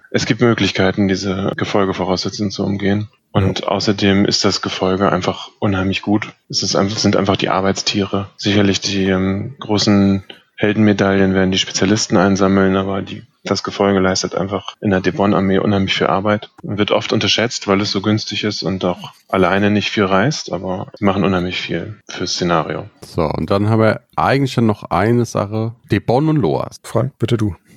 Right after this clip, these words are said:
Speaker 1: <laughs> Ja, ich, also wie ich es auch sch-, schon öfter mal im Stream gesagt habe, im Chat, bin ein riesengroßer Fan von Theresa, nehme sie auch oft mit in, ähm, in Debon-Listen.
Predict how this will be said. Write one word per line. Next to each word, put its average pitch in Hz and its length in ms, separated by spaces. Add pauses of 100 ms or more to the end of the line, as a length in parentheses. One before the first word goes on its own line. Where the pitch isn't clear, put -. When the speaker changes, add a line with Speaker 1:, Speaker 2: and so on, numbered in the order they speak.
(240)
Speaker 1:
<laughs> - 440 (1080)
Ja, 110 240
ich, - 400
also 92 300
wie 98 40
ich 98 80
es - 100
auch - 120
sch-, - 220
schon - 220
öfter 104 260
mal 101 140
im 98 100
Stream 127 300
gesagt 113 380
habe, 113 360
im 98 120
Chat, - 340 (120)
bin 101 140
ein 92 140
riesengroßer 98 560
Fan 98 240
von 95 160
Theresa, 104 720
nehme 101 220
sie 92 100
auch 90 140
oft - 260
mit 117 220
in, 110 420
ähm, 104 640 (220)
in 104 140
Debon-Listen. 98 760